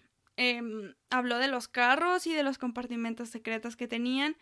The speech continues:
y Doc Marshall luego fue detenido en un aeropuerto en dos mil seis, y él fue el que habló. Él fue el que dijo todo, porque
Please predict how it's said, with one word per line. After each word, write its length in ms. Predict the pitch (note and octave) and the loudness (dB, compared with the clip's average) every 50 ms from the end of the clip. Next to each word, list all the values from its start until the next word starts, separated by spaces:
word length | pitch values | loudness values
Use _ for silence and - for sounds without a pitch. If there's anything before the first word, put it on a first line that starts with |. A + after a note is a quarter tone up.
| - - - _ _ | -14 -20 -20 _ _
y 140 | - B3+ C4 | -6 -2 0
Doc 200 | B3 B3+ B3+ - | 0 0 0 2
Marshall 460 | C4 D4+ F4 G4 G4 F#4+ E4+ D#4 - - | 4 6 6 6 6 4 2 2 2 0
luego 300 | - B3+ B3+ B3 B3 A#3+ | 0 0 2 2 0 -2
fue 120 | A#3+ A#3 | -2 -4
detenido 380 | A3+ A3 A3 A3 A3 G#3+ G#3+ G#3+ | -4 -4 -4 -4 -4 -4 -4 -4
en 120 | G#3+ G#3+ | -4 -4
un 100 | G#3+ G#3+ | -4 -4
aeropuerto 580 | G#3 G#3 G#3 G#3 - - D#4 D#4 D#4+ D#4+ - C4 | -4 -4 -6 -6 -2 0 2 2 2 2 -2 -4
en 120 | B3 A#3+ | -4 -4
dos 160 | A3+ A#3 A3+ | -6 -6 -6
mil 180 | A#3 A3+ A3+ A#3 | -6 -6 -4 -4
seis, 560 | - D#4 D#4 D#4 D4+ D4+ D4+ D4 - - - _ _ _ _ _ _ _ _ _ _ _ _ _ _ _ _ _ _ | -2 0 2 2 4 2 2 0 -4 -8 -12 _ _ _ _ _ _ _ _ _ _ _ _ _ _ _ _ _ _
y 120 | - C4+ B3+ | -4 0 0
él 80 | A#3+ | 0
fue 120 | A#3 A#3 A3+ | 0 -2 -2
el 40 | A#3 | 0
que 80 | A#3 B3 | 2 2
habló. 160 | B3+ E4+ G#4+ G#4+ - _ _ - _ _ _ _ _ _ _ _ _ _ _ _ _ _ _ _ - - _ | 4 4 2 0 -2 _ _ -20 _ _ _ _ _ _ _ _ _ _ _ _ _ _ _ _ -20 -10 _
Él 200 | - C#4+ D#4+ D#4+ | -2 -2 -2 0
fue 180 | D#4+ E4+ D#4+ | 0 0 0
el 120 | D#4+ E4 D4 | 0 0 -2
que 140 | - D#4 C#4+ | -2 -2 -2
dijo 300 | C4+ C#4 C4+ - C#4+ C4 | -2 -2 -2 -4 -6 -6
todo, 360 | - B3+ A#3+ A#3 A3+ A#3 A3+ _ _ _ _ _ _ _ _ _ _ _ _ | -6 -6 -6 -6 -8 -8 -10 _ _ _ _ _ _ _ _ _ _ _ _
porque 640 | - C4 B3 B3 B3+ B3+ _ - B3+ B3+ C4 C4+ - | -4 0 0 0 0 -2 _ -2 0 0 0 0 -2